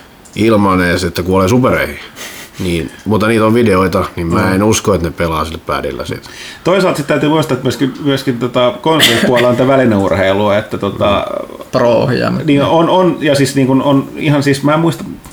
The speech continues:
Speaker 3: sori Marko, meidän tota Crucible-mestari, tota meidän peliryhmästä, niin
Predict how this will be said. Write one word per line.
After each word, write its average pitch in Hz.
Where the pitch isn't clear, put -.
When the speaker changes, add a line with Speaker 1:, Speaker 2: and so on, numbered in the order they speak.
Speaker 3:
sori 147
Marko, 117
meidän 107
tota 95
Crucible-mestari, 95
tota 95
meidän 95
peliryhmästä, 101
niin 104